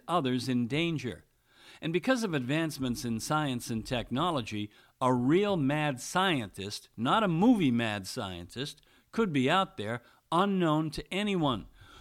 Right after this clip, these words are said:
who could discover something that could hurt a lot of people. And I'm not just talking about gene editing.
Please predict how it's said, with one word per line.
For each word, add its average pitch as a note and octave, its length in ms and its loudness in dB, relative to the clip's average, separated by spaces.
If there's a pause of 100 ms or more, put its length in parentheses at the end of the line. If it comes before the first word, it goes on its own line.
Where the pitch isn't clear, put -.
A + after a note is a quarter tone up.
(180)
who F3+ 120 8
could E3 140 0
discover G3+ 480 -2
something D3 560 -2 (220)
that G#2+ 140 -8
could A2 180 -2
hurt D3 500 0
a A2+ 80 -4
lot C3 480 2
of D#3 120 -6
people. A2+ 460 -2 (640)
And F3+ 120 0
I'm B3+ 160 4
not G#3+ 200 0
just D#3+ 260 -2
talking D3+ 400 2
about A#2 360 0
gene D#3 360 0
editing. G2 520 -4